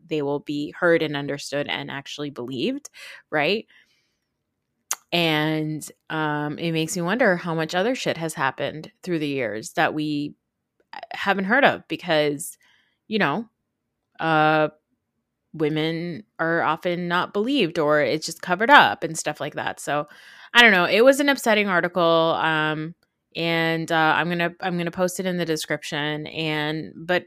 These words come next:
you know, now that we're done talking about that, let's just move on to Real Housewives of Orange County this week.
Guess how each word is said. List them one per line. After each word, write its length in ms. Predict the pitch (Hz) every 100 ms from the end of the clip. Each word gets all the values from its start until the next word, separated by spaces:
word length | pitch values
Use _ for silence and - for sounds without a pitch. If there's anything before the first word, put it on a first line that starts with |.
| _
you 140 | 196
know, 220 | 202 175 185
now 160 | 180
that 140 | 180 165
we're 120 | 180
done 160 | 170
talking 300 | 165 160 170
about 140 | 160 156
that, 220 | 156 190
let's 280 | 165 165 -
just 180 | 185 190
move 220 | 175 165
on 320 | 156 151 180
to 560 | - - 151 143 156 226 - - _ _
Real 140 | - 180
Housewives 640 | - 151 170 147 165 208 -
of 220 | 151 156
Orange 320 | 151 151 170
County 300 | - 262 226
this 200 | 127 -
week. 240 | 78 -